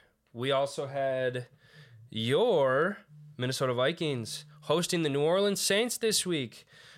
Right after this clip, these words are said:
The Vikings were a two and a half point underdog in this game and ended up getting a pretty dominant victory, winning twenty-seven to nineteen. How'd that game go for you, Smelty?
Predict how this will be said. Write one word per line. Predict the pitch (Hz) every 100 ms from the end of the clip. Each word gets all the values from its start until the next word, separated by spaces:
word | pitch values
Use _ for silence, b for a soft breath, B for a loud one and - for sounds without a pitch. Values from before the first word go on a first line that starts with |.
| B
The | 127
Vikings | 131 160 170 180 190 175
were | 123 131 160 147
a | 135
two | 127 - 180
and | 170
a |
half | 151 165 170
point | - 165 165 135 - B B B -
underdog | 214 311 262 175 131 113 104 107 113 131
in | 127 123
this | 117 -
game | 113 113 120 175 - _ -
and | 120
ended | 131 131
up | 135 139 - - - 127
getting | 131 170
a | 165
pretty | - 170 214 233
dominant | 151 143 135 139 135
victory, | 127 175 202 220 269 151
winning | 139 127
twenty-seven | - 135 131 139 139
to | 139
nineteen. | 143 143 - 214 170 117 B B B B B B
How'd | 165
that | 190 175
game | 202 196
go | 143
for | - 117
you, | 107
Smelty? | - 104 95 95